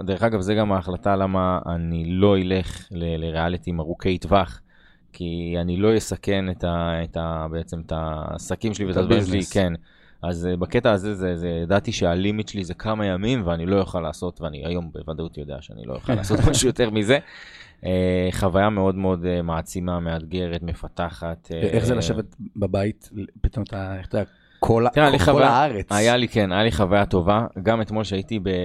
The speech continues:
Speaker 1: באיזה אירוע, אה, וי איי פי של, אה, כנס, אז כולם, אה, "אהבה חדשה, אהבה חדשה, אהבה חדשה",
Speaker 2: <laughs>
Speaker 1: וזה, ואנשים ממש זוכרים את זה, ולפעמים זה אפילו מפתיע אותי, זה פוגש אותי כל יום,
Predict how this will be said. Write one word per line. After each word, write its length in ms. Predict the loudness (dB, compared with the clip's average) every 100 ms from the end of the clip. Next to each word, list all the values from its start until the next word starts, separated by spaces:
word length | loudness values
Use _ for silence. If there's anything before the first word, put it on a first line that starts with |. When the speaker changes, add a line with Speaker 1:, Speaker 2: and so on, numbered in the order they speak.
| -2
Speaker 1:
באיזה 360 | -2 -4 -4 -4
אירוע, 500 | -2 0 2 2 0
אה, 180 | -2 -4 -2
וי 80 | -2
איי 100 | -2
פי 220 | -2 -4
של, 240 | -4 -4 -4
אה, 40 | -2
כנס, 380 | -2 0 -4 -6
אז 200 | -8 -8
כולם, 400 | -2 0 0 -2
אה, 120 | -4
"אהבה 160 | -4 -6
חדשה, 360 | -8 -6 -2
אהבה 180 | -2 -2
חדשה, 300 | -6 -4 -2
אהבה 160 | 0 0
חדשה", 320 | 0 0 0
Speaker 2:
<laughs> 40 |
Speaker 1:
וזה, 220 | 0 -2 0
ואנשים 400 | 0 -2 -4 -2
ממש 460 | -2 -2 0 0 0
זוכרים 460 | -4 -4 -4 -2
את 80 | -2
זה, 100 | -2
ולפעמים 320 | -4 -2 -2 0
זה 100 | -2
אפילו 200 | -2 -4
מפתיע 460 | -4 -6 -2 2
אותי, 300 | 2 0 -6
זה 100 | -4
פוגש 320 | -4 -4 -4
אותי 180 | -6 -10
כל 240 | -2 2 2
יום, 340 | 4 4 4